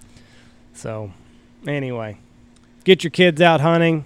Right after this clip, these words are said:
It teaches them appreciation, teaches them that life's not fair, teaches them that you can work very, very hard and still not have too much to show for it.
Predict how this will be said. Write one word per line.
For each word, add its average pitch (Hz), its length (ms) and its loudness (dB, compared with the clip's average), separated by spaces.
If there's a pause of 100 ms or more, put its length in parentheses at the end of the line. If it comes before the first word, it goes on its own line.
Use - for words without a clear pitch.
It 143 140 -12
teaches 151 300 -4
them 156 120 -2
appreciation, 147 840 -4
teaches 139 360 -4
them 147 160 -2
that - 100 -10
life's 139 300 -4
not 135 200 -6
fair, 139 400 -6 (680)
teaches 139 300 -6
them 143 200 -4
that 135 80 -8
you 143 160 -6
can 127 160 -8
work 135 180 -6
very, 135 280 -4
very 127 240 -6
hard 131 360 -6
and 110 200 -12
still 156 380 2
not 139 220 0
have 135 240 -6
too 151 140 -8
much 139 240 -6
to 113 60 -12
show 139 220 -2
for 131 280 -6
it. - 80 -12